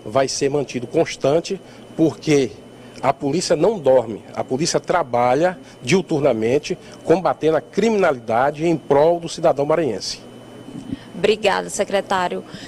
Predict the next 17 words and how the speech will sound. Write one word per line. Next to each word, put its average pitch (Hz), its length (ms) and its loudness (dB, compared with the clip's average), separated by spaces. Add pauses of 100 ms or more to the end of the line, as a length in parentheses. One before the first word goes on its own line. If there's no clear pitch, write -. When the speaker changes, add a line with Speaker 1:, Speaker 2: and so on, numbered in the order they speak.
(100)
Speaker 2:
Luiz, 285 280 4
estamos 254 340 0
aqui 262 160 0
também 254 400 2
com 285 120 -2
o 247 80 2
deputado 214 420 0
Rafael, 220 520 2
que 240 140 -6
foi 302 180 0
quem 370 200 -4
convidou, 302 640 2
quem 285 180 -6
trouxe 240 320 -2
aqui 240 180 0
o 233 60 4
secretário 226 800 0